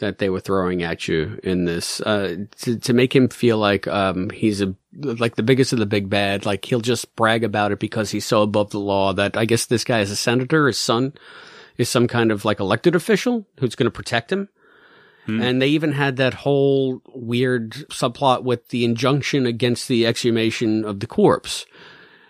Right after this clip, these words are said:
Speaker 1: And it turns out that it was evil Brian Hackett that stopped it until Dwayne threatened him somehow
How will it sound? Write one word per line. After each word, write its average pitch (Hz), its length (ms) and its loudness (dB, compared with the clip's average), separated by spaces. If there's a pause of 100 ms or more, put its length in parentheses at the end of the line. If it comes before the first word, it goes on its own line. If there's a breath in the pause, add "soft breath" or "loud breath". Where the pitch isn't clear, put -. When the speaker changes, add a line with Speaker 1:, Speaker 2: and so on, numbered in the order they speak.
(400 loud breath)
Speaker 1:
And 131 320 2
it 139 140 -4
turns 139 300 0
out 135 140 0
that 139 100 2
it 143 100 0
was 139 540 0
evil 135 340 0
Brian 127 320 2
Hackett 143 460 2
that 120 220 2 (120)
stopped - 460 0
it - 320 -2 (380)
until 143 340 2
Dwayne 139 340 2
threatened 147 320 0
him 113 140 0
somehow 95 540 -2